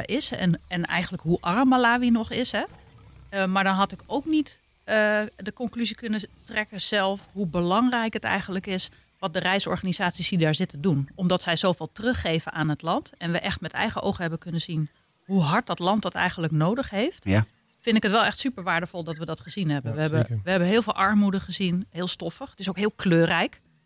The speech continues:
Speaker 1: Eh, heel veel leven op straat. Mensen zijn voortdurend aan het werk,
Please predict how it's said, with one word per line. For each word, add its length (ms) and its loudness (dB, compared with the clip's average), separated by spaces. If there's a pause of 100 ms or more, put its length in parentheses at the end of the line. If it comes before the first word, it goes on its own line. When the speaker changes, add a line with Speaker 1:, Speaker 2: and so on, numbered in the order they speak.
(260)
Speaker 1:
Eh, 120 -2 (760)
heel 160 -4
veel 200 0
leven 360 0
op 120 -16
straat. 540 -12
Mensen 240 -4
zijn 300 -4 (220)
voortdurend 460 -2
aan 120 2
het 120 -6
werk, 420 0